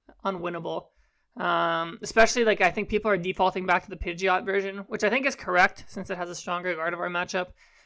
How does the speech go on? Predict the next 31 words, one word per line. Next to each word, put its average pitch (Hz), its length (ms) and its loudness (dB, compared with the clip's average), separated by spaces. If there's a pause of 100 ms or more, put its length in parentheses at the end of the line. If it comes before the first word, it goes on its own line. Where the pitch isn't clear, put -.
(100)
Just - 140 -12
having 185 180 2
the 180 100 -2
option 170 280 0
to 170 60 -10
get 170 160 -8
boss 165 300 -2
every 170 160 -6
turn. 175 400 -8 (440)
Um, 165 580 -4
if 196 160 -10
you 190 60 -4
go 185 160 4
first, 180 480 0
like, - 220 -8 (140)
and 190 140 -10
you, 180 160 -8
like, 170 180 0
rip 175 220 -4
turn 185 220 -10
two 185 180 -12
Pidgeot, 180 640 -2
Charizard, 180 580 -2
you 185 120 -12
put - 160 -8
so 190 260 -2
much 185 180 -4
pressure 185 300 -6
on 185 140 -8
them. 180 180 -14
So, 180 300 -2